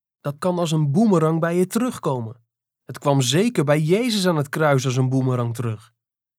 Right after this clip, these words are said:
Dat doet pijn en als je niet uitkijkt kun je erdoor verbitterd raken. Laat dat niet gebeuren. Blijf je er meer over verbazen dat jouw zonden zijn vergeven dan over dat jouw onrecht wordt aangedaan.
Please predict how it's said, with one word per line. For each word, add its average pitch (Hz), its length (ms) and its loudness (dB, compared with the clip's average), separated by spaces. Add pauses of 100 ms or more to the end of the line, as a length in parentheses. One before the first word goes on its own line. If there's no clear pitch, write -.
(120)
Dat 165 160 -14
doet 180 260 -6
pijn 180 400 -2 (240)
en - 80 -12
als - 160 -4
je 175 80 2
niet 165 180 0
uitkijkt 185 500 0
kun 196 160 -2
je 185 100 -2
erdoor 170 300 -2
verbitterd 156 560 -6
raken. 117 500 -6 (300)
Laat 180 360 -6
dat 165 200 -4
niet 170 380 -2
gebeuren. 147 680 -6 (420)
Blijf 165 240 -4
je - 80 -4
er 147 120 0
meer 196 460 0
over 160 320 0
verbazen 147 520 -2
dat 139 140 -4
jouw 135 180 0
zonden 175 460 0
zijn 202 240 -2
vergeven 175 680 -4 (440)
dan 156 200 -8
over 165 300 -4
dat 156 160 -4
jouw 156 260 -2
onrecht 185 560 -2
wordt 120 160 -6
aangedaan. 113 600 -10